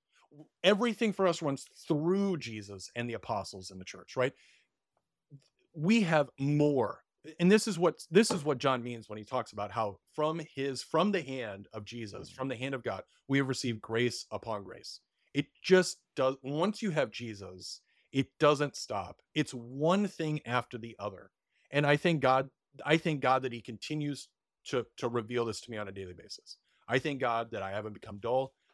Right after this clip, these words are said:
I thank God that I've been stripped bare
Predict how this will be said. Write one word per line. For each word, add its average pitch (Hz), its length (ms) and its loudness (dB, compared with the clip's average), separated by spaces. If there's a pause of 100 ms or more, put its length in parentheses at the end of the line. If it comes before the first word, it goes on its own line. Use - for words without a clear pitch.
I 135 100 2
thank 135 260 -4
God 113 280 -2
that 104 140 -6
I've 98 260 -6
been 101 180 -10
stripped - 720 -6 (260)
bare 120 480 -2